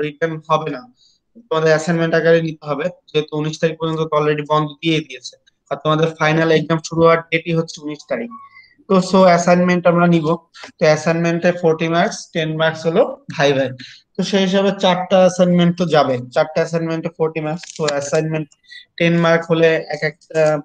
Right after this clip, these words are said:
চার পাঁচটা তো করে math দিতেই হয়, যেহেতু তোমাদের কাছে সব documents আছে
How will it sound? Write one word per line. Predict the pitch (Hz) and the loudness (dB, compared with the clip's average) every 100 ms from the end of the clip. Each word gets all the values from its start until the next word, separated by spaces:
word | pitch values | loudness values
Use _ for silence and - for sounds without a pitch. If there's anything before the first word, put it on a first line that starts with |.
| _ | _
চার | 170 151 | 0 0
পাঁচটা | - - 165 170 175 175 | -2 -8 -8 -2 -2 -2
তো | |
করে | 170 170 156 | 0 2 2
math | 147 147 | 2 -2
দিতেই | 143 156 - | -4 -12 -6
হয়, | 143 127 113 - - _ _ _ - _ _ | -6 -6 -10 -14 -20 _ _ _ -20 _ _
যেহেতু | 160 160 165 | 0 0 2
তোমাদের | 170 165 170 | 2 4 4
কাছে | - - | 2 -4
সব | 170 151 | -2 0
documents | 156 156 165 156 151 | -2 -2 -4 -2 -2
আছে | 143 - | -4 -6